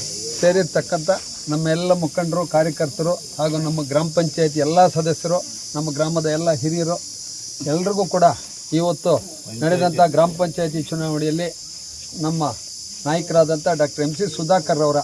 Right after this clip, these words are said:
ನಾಯಕತ್ವದಲ್ಲಿರ್ತಕ್ಕಂಥ ನಮ್ಮ ಕಾಂಗ್ರೆಸ್ ಪಕ್ಷದ ಅಧ್ಯಕ್ಷರಾಗಿ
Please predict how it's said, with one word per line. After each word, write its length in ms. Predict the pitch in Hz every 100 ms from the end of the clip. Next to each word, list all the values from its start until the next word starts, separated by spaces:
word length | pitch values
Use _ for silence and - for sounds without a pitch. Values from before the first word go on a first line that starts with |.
| - - - - - - - - -
ನಾಯಕತ್ವದಲ್ಲಿರ್ತಕ್ಕಂಥ 1120 | 147 190 202 180 175 170 160 139 156 160 156
ನಮ್ಮ 200 | 170 151
ಕಾಂಗ್ರೆಸ್ 460 | 156 180 185 208 -
ಪಕ್ಷದ 400 | 170 - 156 123 - - - - - - - - - - - -
ಅಧ್ಯಕ್ಷರಾಗಿ 680 | 160 160 220 - 202 165 170